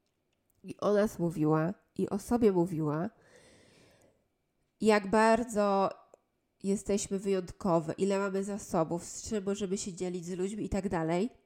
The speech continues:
I to nie wychodziło z ego absolutnie. To wychodziło z samoświadomości i też z takiego przytulenia siebie: „Ja jestem ważna tutaj,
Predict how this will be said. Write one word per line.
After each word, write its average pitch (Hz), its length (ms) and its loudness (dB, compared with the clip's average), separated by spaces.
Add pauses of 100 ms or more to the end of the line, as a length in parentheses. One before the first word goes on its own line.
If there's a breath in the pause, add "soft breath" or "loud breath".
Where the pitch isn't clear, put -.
(540 loud breath)
I 214 100 -2
to 247 380 4
nie 214 100 2
wychodziło 254 540 2
z 220 200 -8
ego 220 260 0
absolutnie. - 640 -8 (320 loud breath)
To 226 120 -2
wychodziło 226 560 -2
z 226 40 -12 (380)
samoświadomości 214 1120 -4
i 214 40 -6
też 208 140 -4
z - 80 -12
takiego 220 560 0 (840 soft breath)
przytulenia 240 500 -2
siebie: 220 280 0
„Ja 202 200 2
jestem 254 520 -2
ważna 226 480 0
tutaj, 175 520 -2